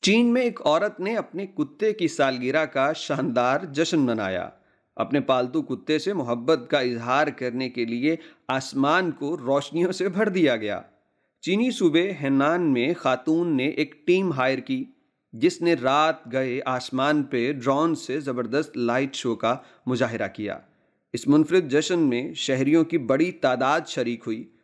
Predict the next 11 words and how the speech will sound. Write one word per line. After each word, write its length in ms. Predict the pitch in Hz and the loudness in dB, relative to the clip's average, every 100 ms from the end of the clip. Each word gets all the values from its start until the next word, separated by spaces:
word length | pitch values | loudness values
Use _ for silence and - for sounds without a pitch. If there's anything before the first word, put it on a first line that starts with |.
| _ | _
और 180 | 127 135 | -2 0
कई 200 | 226 247 | 0 0
लोगों 300 | 214 151 170 | 0 2 4
ने 140 | 151 156 | 2 0
सालगिरह 500 | - 131 131 139 160 | 0 0 0 0 0
की 120 | 170 | -2
तकरीब 520 | - 123 123 139 139 - | -8 -10 0 0 0 -2
को 120 | 143 | -4
खूब 360 | - - 202 | -2 -2 0
एंजॉय 360 | 127 117 113 107 | 2 0 2 0
किया। 320 | - 95 82 | -2 -4 -4